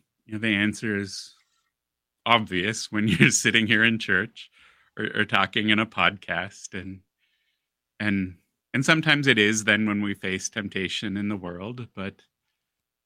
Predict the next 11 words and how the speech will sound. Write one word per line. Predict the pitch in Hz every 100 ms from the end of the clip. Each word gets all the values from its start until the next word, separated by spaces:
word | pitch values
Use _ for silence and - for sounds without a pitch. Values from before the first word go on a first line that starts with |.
| _
but | 104 - _
sometimes | - 107 95 110 107
we | 117
still | 113 107 110
fail. | - 87 85 107 117
And | 95
then, | 98 101 104 101 _ _ _ _ _ _ _ _
then | 104 104
when | 104 107
we | 104
fail | - 131 123 104 107